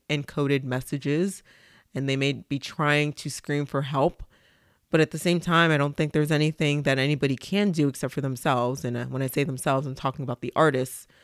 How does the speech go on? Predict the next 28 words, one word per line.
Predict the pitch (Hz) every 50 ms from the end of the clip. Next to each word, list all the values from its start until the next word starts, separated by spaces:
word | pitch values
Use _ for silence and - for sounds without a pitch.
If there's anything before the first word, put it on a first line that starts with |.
| - _ _ _ _ _ -
So | - 170 147
for | - -
you, | 175 190 226
just | 226 185 170 160 160 - - - 127 _ _ _ _ _ _ _ _ _ _ -
be | 165 156
very | 143 160 170 190 208 233
vigilant | 180 151 160 165 165 160 151 - 147 127 - -
about | 135 - - 135 131 127 131 - _ _ _ _ _ -
what's | - 131 135 143 135 - - -
going | - 143 139 135 131 127
on | 127 123 127 131 143 151 156 - - _ -
and | - 143 139 135 135 135 135 135 131 127 - _ _ _ _ _ _ _ _ -
change | - - 175 165 185 196 208 - 214
your, | 214 214 214 208 208 202
your | 190 165 170 175 170
views | 156 147 160 147 175 196 170 131 113 - - - - -
on | 143 143 139 135 135 135 135 - _
what | - 143 151 -
success | - - 165 - - - 135 135 - -
means | 131 127 120 117 - -
to | - - - -
you, | - - 170 _ _ _ _ _ _ _ _ _ _
'cause | - - 147 135 135 - -
it | - 147 143
is | 143 143 139 135 147 180 - _ _ -
really, | - 143 135 139 147 151 156 151 151 147 143 139 135 - _ _ _ _ _ _ _ _ -
really | 151 135 131 139 143 135 131 127 127 123 110 - -
a | 135 127 123 131 123